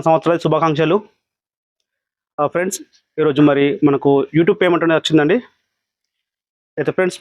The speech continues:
మేము మిత్రులం జాకీర్, రాజేంద్ర అన్న, నేను ముగ్గురం కలిసి అన్నదాన కార్యక్రమం చేయించాలనుకున్నాం ఫ్రెండ్స్. అదేవిధంగా ఈరోజు మరి ఈ యొక్క అన్నదాన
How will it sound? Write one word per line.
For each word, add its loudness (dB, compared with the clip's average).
మేము 2
మిత్రులం 2
జాకీర్, 0
రాజేంద్ర 2
అన్న, 2
నేను 4
ముగ్గురం 2
కలిసి 0
అన్నదాన 0
కార్యక్రమం -2
చేయించాలనుకున్నాం 0
ఫ్రెండ్స్. -4
అదేవిధంగా 2
ఈరోజు 2
మరి 2
ఈ -2
యొక్క 0
అన్నదాన 2